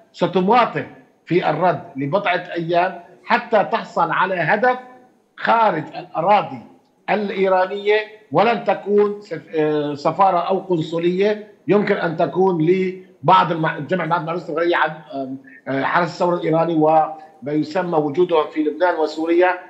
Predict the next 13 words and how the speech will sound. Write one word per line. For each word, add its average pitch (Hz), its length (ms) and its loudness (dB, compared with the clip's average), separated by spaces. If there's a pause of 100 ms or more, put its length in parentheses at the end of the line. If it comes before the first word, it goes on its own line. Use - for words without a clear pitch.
(140)
ويتم، 160 500 2 (120)
آه، 135 480 2
استهدافهم. 165 760 0 (400)
هذا 196 240 4
سيكون، 180 540 0
ستعتبره، 175 500 0
آه، 139 500 -4
إسرائيل 170 680 0 (200)
هذا 156 240 4
هو 151 220 2
الرد، 135 320 -4 (360)
لأنه 175 300 0
فعليًا 226 680 0